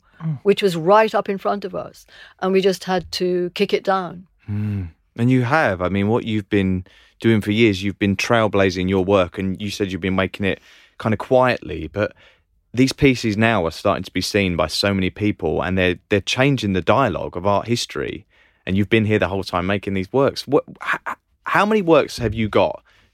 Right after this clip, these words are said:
Speaker 3: do you think? And do you store them in your house, or where have these all been kept safely?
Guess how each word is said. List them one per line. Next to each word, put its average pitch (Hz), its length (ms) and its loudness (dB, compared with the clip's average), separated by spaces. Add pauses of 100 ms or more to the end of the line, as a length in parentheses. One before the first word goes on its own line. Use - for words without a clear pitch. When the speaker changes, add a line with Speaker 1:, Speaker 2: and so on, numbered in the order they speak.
(280)
Speaker 3:
do - 80 -8
you 101 60 -2
think? 98 220 -4
And 101 180 -4
do 131 120 -6
you 151 200 -2 (100)
store - 320 4
them 120 140 2
in 120 80 2
your 110 120 4
house, 156 540 -2
or 104 220 6
where 127 160 4
have 143 120 2
these 135 180 0
all 131 140 4
been 120 220 0
kept - 340 -4
safely? 80 600 -6